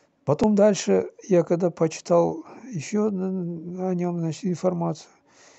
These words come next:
э, там было опи-, описывалось, как он принимал,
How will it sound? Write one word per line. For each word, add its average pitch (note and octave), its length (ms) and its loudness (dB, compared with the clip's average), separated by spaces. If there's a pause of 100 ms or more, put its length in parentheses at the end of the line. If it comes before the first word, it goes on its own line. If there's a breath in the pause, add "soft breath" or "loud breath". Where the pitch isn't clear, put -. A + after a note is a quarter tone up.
(400 soft breath)
э, D3 280 0
там F3+ 280 2
было F3 340 6
опи-, D#3 260 0
описывалось, E3 760 0
как D#3+ 280 -4
он E3+ 140 0
принимал, E3 680 0